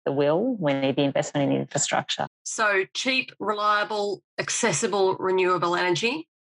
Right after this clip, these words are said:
Speaker 2: I'd love to see Australia be a world leader in that space, it sounds like.
Speaker 1: Yep. And not just for the domestic market. We can export it too. So we can actually be a, a global energy leader in Australia if, if we decide to invest in that now.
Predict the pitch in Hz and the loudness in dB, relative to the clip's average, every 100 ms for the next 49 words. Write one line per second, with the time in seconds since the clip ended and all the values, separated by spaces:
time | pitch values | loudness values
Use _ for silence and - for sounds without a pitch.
0 | _ _ _ _ - 190 190 185 165 175 | _ _ _ _ -4 0 0 0 0 0
1 | 147 185 170 165 180 170 160 160 156 156 | 0 0 2 2 2 0 2 2 2 2
2 | 151 147 151 - - - 156 - - 156 | 2 2 0 -2 -4 -4 -4 -6 -2 0
3 | 156 156 - - _ - 269 262 - _ | 0 0 -4 -6 _ -4 0 0 -4 _
4 | - 262 240 247 254 208 220 196 - - | 0 0 2 2 0 0 -2 0 -2 -2
5 | 185 160 156 156 151 - 156 139 139 175 | 0 2 2 0 0 -2 0 0 0 0
6 | 202 175 - - 147 - - - - - | 2 2 0 -2 -2 0 -2 -2 0 -2
7 | - _ _ 220 233 214 156 - 156 147 | -6 _ _ 2 2 2 0 0 0 2
8 | 139 147 151 143 - 156 147 147 139 139 | 0 2 0 0 -2 0 2 2 2 0
9 | 139 147 - 139 135 135 - - 143 147 | 0 -2 0 0 2 2 0 -2 0 0
10 | - - 151 151 - 156 - - 151 156 | 0 0 2 0 0 -2 -2 -4 -2 0
11 | 143 - 160 - 139 135 - - 147 135 | -2 0 -2 2 0 0 -4 -2 2 2
12 | 131 - - - - 131 127 - - 110 | 2 -2 -4 -4 0 2 0 -2 -2 -2
13 | - | -2